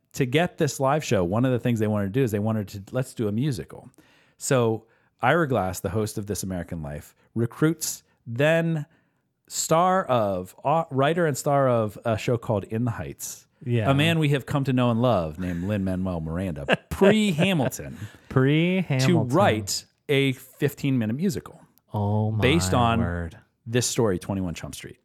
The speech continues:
Speaker 2: Yeah.
Speaker 1: So he writes a musical based on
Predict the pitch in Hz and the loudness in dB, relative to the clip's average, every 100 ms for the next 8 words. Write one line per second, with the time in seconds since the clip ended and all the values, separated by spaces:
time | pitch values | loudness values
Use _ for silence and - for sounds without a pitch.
0 | - 117 117 117 104 - 123 113 160 165 | -6 2 4 4 0 -2 0 0 0 0
1 | 151 127 127 117 113 92 82 52 50 113 | 0 0 0 2 2 0 -6 -12 -16 -20
2 | _ _ _ _ _ 120 107 110 110 113 | _ _ _ _ _ -6 -2 -2 0 -2
3 | 104 92 90 | -2 -4 -6